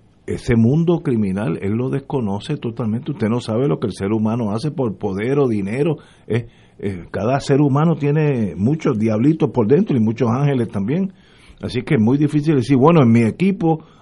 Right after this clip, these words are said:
jamás ha habido nadie que haya cometido un delito". Suave, suave, eso no es así.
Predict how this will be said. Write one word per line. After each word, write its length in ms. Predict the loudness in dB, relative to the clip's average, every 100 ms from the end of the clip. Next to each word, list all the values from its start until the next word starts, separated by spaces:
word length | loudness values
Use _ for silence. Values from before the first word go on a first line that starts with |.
| -4
jamás 520 | 0 2 2 0 -2 -12 -14 -4
ha 100 | -2
habido 360 | 0 0 0 0
nadie 640 | 0 0 0 0 -6 -10
que 80 | -6
haya 140 | -4
cometido 440 | -2 -2 -2 -2 -2
un 100 | -2
delito". 420 | 0 -2 -2 -6 -10 -20 _
Suave, 640 | _ -10 -4 2 4 2 0 -8
suave, 500 | -10 -6 -4 -6 -8
eso 180 | -4 0
no 140 | 2
es 60 | 2
así. 340 | 2 0 -2